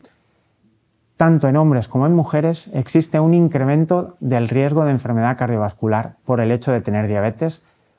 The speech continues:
muy superior, hasta cuatro veces, el que presentan las personas que no tienen diabetes para la misma edad y el mismo sexo. Por tanto, lo debemos tener en cuenta. ¿Qué podemos hacer?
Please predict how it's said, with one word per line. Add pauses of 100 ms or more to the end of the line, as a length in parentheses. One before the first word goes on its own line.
muy
superior, (880)
hasta
cuatro
veces,
el
que
presentan
las
personas
que
no
tienen
diabetes (180)
para
la
misma
edad
y
el
mismo
sexo. (760)
Por
tanto,
lo
debemos
tener
en
cuenta. (1500)
¿Qué
podemos
hacer?